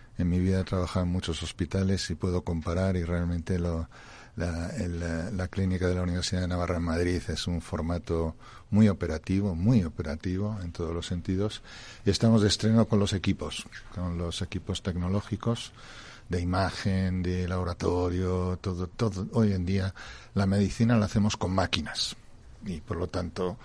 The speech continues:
eh, hay, eh, un sitio donde estás de estreno, estás seguro en la, en la vanguardia y disfrutando mucho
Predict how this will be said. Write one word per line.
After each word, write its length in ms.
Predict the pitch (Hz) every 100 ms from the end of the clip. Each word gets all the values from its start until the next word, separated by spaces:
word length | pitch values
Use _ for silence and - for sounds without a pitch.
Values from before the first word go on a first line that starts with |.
| - - - -
eh, 460 | - 92 90 90 95 -
hay, 280 | 107 98
eh, 280 | 98 101 101 -
un 140 | 117
sitio 340 | - 107 107
donde 220 | 98 92 90
estás 280 | - 101
de 80 | 98
estreno, 400 | 92 - 98 104
estás 260 | 107 - 95
seguro 360 | - 90 95
en 80 | 95
la, 240 | 90 87 101
en 160 | 90
la 80 | 87
vanguardia 720 | 82 85 107 110 104 104 104
y 80 | 98
disfrutando 560 | 85 - - 101 101 95
mucho 440 | 95 - 107 107